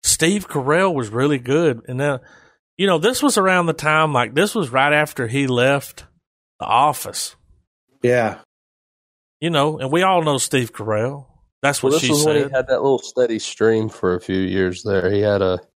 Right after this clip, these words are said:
Speaker 1: Dude, that
Speaker 3: he had a movie
Speaker 1: motherfucker's filthy rich now. Like,
Speaker 2: Oh, yeah.
Speaker 1: he made so much money on The Office, and then he turned around and got all these movies. But here's the thing: like, he's not just a dick and fart joke actor.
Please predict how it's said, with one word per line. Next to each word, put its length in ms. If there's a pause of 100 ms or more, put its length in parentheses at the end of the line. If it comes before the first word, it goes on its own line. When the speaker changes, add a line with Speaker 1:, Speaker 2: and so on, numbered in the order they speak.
(500)
Speaker 1:
Dude, 260
that 140 (120)
Speaker 3:
he 60
had 100
a 40
movie 200
Speaker 1:
motherfucker's 80
filthy 440
rich 380
now. 520
Like, 200 (640)
Speaker 2:
Oh, 160
yeah. 440 (100)
Speaker 1:
he 60
made 260
so 180 (100)
much 240
money 220
on 140
The 60
Office, 840
and 120
then 100
he 100
turned 320
around 420
and 100
got 140
all 140
these 180
movies. 360
But 200
here's 280
the 100
thing: 340
like, 280 (920)
he's 200
not 300
just 280
a 80
dick 360
and 140
fart 380
joke 360 (160)
actor. 560